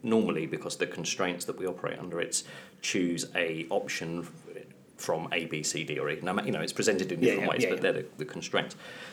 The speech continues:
Speaker 1: You know, with A I, A I, you could say, "Right, there's an open input format. You write what you think is the correct answer.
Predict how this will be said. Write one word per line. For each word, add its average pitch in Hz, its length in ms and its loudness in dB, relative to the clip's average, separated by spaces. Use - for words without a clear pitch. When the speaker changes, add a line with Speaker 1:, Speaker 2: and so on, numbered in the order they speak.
Speaker 1:
You 101 80 4
know, 90 60 6
with 95 160 6
A 101 140 10
I, 95 420 6
A 90 160 4
I, 95 160 6
you 78 160 0
could - 100 -4
say, 82 140 4
"Right, 82 180 2
there's 82 160 0
an - 60 -2
open 101 240 2
input 78 280 -6
format. 80 400 -2
You 95 160 -2
write 82 260 4
what 80 220 2
you 92 220 -4
think 80 240 -6
is 78 100 -6
the 76 60 -6
correct - 300 -4
answer. 80 460 0